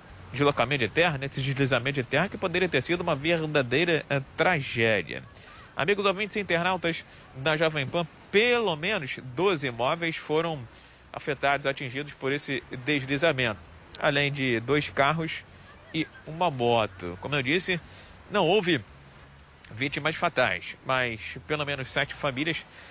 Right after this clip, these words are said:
ficaram desalojadas e casas estão sendo periciadas pelos técnicos da prefeitura para serem analisadas as respectivas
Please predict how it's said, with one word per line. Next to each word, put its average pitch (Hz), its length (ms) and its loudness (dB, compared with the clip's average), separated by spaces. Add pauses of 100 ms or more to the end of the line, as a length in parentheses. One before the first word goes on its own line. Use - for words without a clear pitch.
(160)
ficaram 139 460 2 (100)
desalojadas 135 840 2
e 196 80 -4
casas 196 640 0 (560)
estão 139 220 -10
sendo 143 260 -8
periciadas 131 920 -2 (120)
pelos 120 220 -10
técnicos 123 460 -6
da 120 100 -6
prefeitura 143 640 -6
para 170 800 0 (260)
serem 151 280 -2
analisadas 135 500 -2
as 156 280 -4
respectivas 156 840 -4